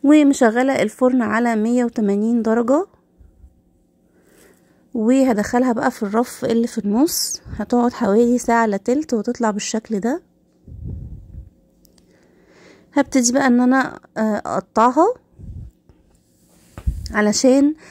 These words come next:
آه، بعد ما نقطعها هنفردها على صينية وهندخلها تتحمص تاني في الفرن حوالي خمس دقايق علشان تبقى مقرمشة وناشفة. لو حابينها ان هي تكون، آه، لا طرية،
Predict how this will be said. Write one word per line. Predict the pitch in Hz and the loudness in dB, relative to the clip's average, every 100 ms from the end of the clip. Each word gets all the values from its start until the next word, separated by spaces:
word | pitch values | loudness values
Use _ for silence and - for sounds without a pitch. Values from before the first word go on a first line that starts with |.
| - _ - | -20 _ -4
آه، | 202 202 | 0 2
بعد | 220 285 277 | 2 4 4
ما | 254 | 2
نقطعها | - 220 247 262 311 339 269 | -2 -2 2 4 4 2 2
هنفردها | 233 214 233 247 233 | 0 0 0 0 -2
على | 220 262 | -2 -2
صينية | 254 233 254 269 277 - - - _ - | -2 0 0 0 0 -4 -20 -20 _ -6
وهندخلها | 196 247 269 277 214 202 - 247 254 262 | -2 2 2 2 2 -2 -2 -2 0 -2
تتحمص | 247 - - 247 247 - | -4 -8 -2 2 2 0
تاني | - 233 269 269 | 0 2 4 0
في | - | -2
الفرن | 202 - 240 254 220 | -8 -2 0 0 -2
حوالي | 226 214 240 | -2 -2 -2
خمس | 226 233 240 | -2 -2 -2
دقايق | 190 170 226 262 311 | -2 -2 0 2 0
علشان | - 190 196 226 226 226 | 0 -2 0 0 -2 -2
تبقى | 214 220 226 | -4 -4 -6
مقرمشة | - 208 190 214 240 220 | -6 -6 -6 -4 -2 -2
وناشفة. | 202 233 - 302 - - - - - - - - | -2 -4 -2 -2 -4 -16 -20 -20 -20 -20 -16 -2
لو | 254 | 0
حابينها | 247 208 196 247 254 | 2 -2 0 0 2
ان | 220 | 0
هي | 240 240 | 0 -2
تكون، | - 240 240 233 208 202 | -4 0 0 0 0 -2
آه، | 208 196 196 175 156 151 | -2 -2 -2 -4 -6 -8
لا | 190 233 | -4 -6
طرية، | - 214 214 269 320 359 | -4 -2 2 2 2 0